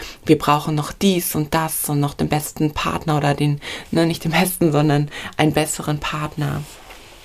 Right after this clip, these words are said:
Die Beziehung muss irgendwie noch mehr wachsen, muss noch mehr haben, damit wir dann das haben, was uns tatsächlich erfüllt, damit dann unsere Be-, unsere innere Welt vielleicht besser wird.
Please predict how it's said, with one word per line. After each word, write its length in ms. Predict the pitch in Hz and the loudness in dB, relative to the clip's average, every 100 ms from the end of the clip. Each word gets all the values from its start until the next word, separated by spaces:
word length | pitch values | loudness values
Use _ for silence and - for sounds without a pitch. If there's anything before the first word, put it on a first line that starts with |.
| - - | -16 0
Die 120 | 165 | 4
Beziehung 640 | 156 156 - 190 180 147 | 4 2 0 4 6 6
muss 200 | 147 156 | 4 2
irgendwie 380 | - 170 156 156 | 4 4 4 4
noch 200 | 156 151 | 4 4
mehr 300 | 160 151 147 | 4 4 4
wachsen, 420 | 160 - - 147 | 2 2 -2 2
muss 260 | 151 151 151 | 4 4 2
noch 140 | 151 | 0
mehr 240 | 151 147 151 | 2 2 4
haben, 440 | 156 151 147 143 - - - - | 2 4 4 2 0 -12 -10 -4
damit 300 | 151 156 - | 2 2 4
wir 80 | 156 | 2
dann 500 | 156 151 156 170 208 - - - | 4 4 4 2 -2 -10 -20 -6
das 320 | - 151 - 165 | -2 -2 -2 -2
haben, 460 | 156 156 165 175 - - - | -2 0 -2 -4 -8 -14 -4
was 180 | 160 165 | -2 0
uns 140 | 156 | -2
tatsächlich 600 | - 147 151 143 - - | -4 -2 -2 -2 -4 -4
erfüllt, 640 | 147 - 180 147 139 - - - - - - | -6 -2 2 2 0 -6 -18 -20 -20 -14 -2
damit 320 | 160 156 - | 2 2 2
dann 300 | 151 151 160 | 2 2 2
unsere 320 | - 160 - | 0 -2 0
Be-, 200 | 151 151 - | 0 0 2
unsere 320 | 151 147 143 | 4 4 4
innere 400 | 165 165 160 160 | 6 6 4 4
Welt 380 | 175 143 143 - | 4 4 2 -4
vielleicht 420 | - 151 143 - | 0 2 2 0
besser 300 | 143 - 147 - | -4 -2 -6 -4
wird. 340 | - 160 - | -8 -8 -18